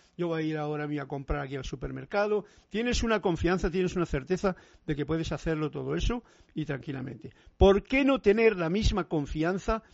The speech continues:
al proponerse alcanzar la luz interna? Nos está dando un llamado muy especial aquí, en esta clase,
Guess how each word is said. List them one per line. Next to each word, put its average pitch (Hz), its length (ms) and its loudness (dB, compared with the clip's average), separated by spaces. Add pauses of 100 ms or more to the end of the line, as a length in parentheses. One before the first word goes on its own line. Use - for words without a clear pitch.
(120)
al 175 240 2
proponerse 196 760 4
alcanzar 170 680 0 (200)
la 147 280 -2
luz 226 420 2
interna? 175 720 0 (480)
Nos 170 120 2
está 214 160 2
dando 247 200 4
un 262 100 2
llamado 196 440 4
muy 143 260 -2
especial 160 600 0 (340)
aquí, 143 400 -4 (460)
en 151 80 0
esta 147 800 0
clase, - 400 -8